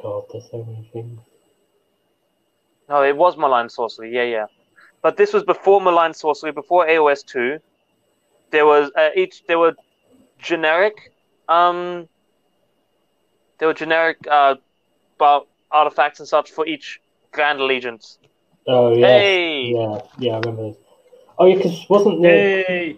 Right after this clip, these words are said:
Speaker 3: Oh.
Speaker 1: uh, hi, Hayden.
Speaker 3: Hey! Sorry,
Speaker 2: How's
Speaker 3: guys,
Speaker 2: it
Speaker 3: I couldn't
Speaker 2: going?
Speaker 3: make it in the beginning. Oh, it's going.
Speaker 2: That's all right.
Speaker 1: How's it going?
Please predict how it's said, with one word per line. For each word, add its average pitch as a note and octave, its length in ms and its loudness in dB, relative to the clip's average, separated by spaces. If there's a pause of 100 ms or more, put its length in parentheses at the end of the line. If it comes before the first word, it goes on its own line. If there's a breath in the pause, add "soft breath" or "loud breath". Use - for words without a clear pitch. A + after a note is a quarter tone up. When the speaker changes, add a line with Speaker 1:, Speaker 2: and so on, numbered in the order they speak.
(120)
Speaker 3:
Oh. F3 200 -2
Speaker 1:
uh, C#3 360 -4 (320)
hi, D3+ 80 2
Hayden. C3+ 360 2
Speaker 3:
Hey! F4 440 -10 (1400)
Sorry, F3 320 -6
Speaker 2:
How's E3 240 2
Speaker 3:
guys, - 20 -8
Speaker 2:
it E3+ 40 -8
Speaker 3:
I - 40 -6
couldn't F3 160 2
Speaker 2:
going? F3 140 2
Speaker 3:
make D#3+ 140 -6
it E3 80 -8
in E3 100 -10
the D#3 60 -14
beginning. E3+ 380 -6 (1000)
Oh, F#3+ 240 2
it's D#3+ 200 -6
going. E3+ 260 2
Speaker 2:
That's - 120 -2
all D#3 100 4
right. C#3+ 240 2
Speaker 1:
How's D#3 100 6
it E3 40 0
going? - 120 -8